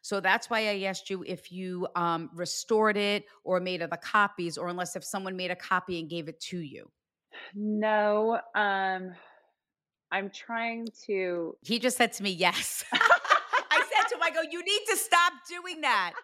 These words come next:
Speaker 1: He goes, "She's not thinking hard enough." <laughs>
Speaker 2: Probably not. I mean, the only thing that I can think of is my
Speaker 1: I see,
Speaker 2: son
Speaker 1: like, an old picture of
Speaker 2: Yeah.
Speaker 1: him,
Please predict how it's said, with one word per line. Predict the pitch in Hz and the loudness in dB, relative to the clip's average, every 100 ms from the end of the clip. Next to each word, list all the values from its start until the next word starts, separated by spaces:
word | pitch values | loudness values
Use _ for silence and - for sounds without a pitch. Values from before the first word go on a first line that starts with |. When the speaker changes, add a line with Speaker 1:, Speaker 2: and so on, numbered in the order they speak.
| - - 339 | -18 -20 -8
Speaker 1:
He | - | -4
goes, | 370 370 | 0 0
"She's | - 403 349 | 2 2 2
not | 381 381 - | 2 2 2
thinking | 381 381 359 | 0 2 2
hard | 330 330 | 6 6
enough." | 339 330 320 320 - | 4 6 4 4 -4
<laughs> | - - - | -18 -16 -18
Speaker 2:
Probably | 466 508 - 427 | -14 -6 -4 -2
not. | 185 - 202 214 202 - _ _ | 0 0 0 -2 -4 -12 _ _
I | - | -6
mean, | 269 262 | -6 -4
the | 349 | -4
only | - 269 370 | -4 -6 -8
thing | 330 339 | -10 -8
that | 294 | -8
I | |
can | 262 240 233 | -8 -10 -12
think | 247 240 277 | -16 -12 -10
of | 247 | -8
is | 214 196 190 - _ _ | -8 -8 -10 -14 _ _
my | 190 196 202 _ | -14 -12 -14 _
Speaker 1:
I | 233 | 0
see, | 233 320 | 0 2
Speaker 2:
son | |
Speaker 1:
like, | 320 320 | 2 2
an | 277 - | -2 4
old | 254 285 285 - | 6 6 0 -4
picture | - 302 - 220 196 | -4 -4 -4 -4 -4
of | 190 175 196 | -6 -8 -4
Speaker 2:
Yeah. | 185 165 | 0 0
Speaker 1:
him, | 170 | -2